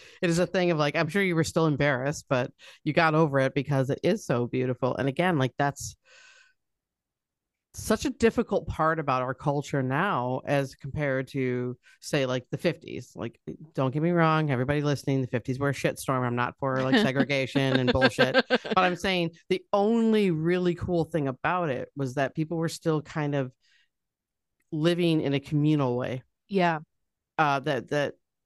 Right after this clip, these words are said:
Speaker 1: even w-, in the seventies, when I was very, very little, um, I remember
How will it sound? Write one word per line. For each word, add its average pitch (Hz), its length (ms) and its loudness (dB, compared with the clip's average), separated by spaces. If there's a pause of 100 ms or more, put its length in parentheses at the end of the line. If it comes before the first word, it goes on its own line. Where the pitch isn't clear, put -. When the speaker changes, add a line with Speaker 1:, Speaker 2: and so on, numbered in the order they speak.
(180)
Speaker 1:
even 208 320 2
w-, 160 260 -4
in 156 420 0
the 156 120 -4
seventies, 139 840 -2
when 135 120 0
I 147 100 2
was 139 160 -2
very, 147 220 -2
very 127 240 -4
little, 131 540 -2 (600)
um, 123 420 -4 (880)
I 160 60 4
remember 160 720 4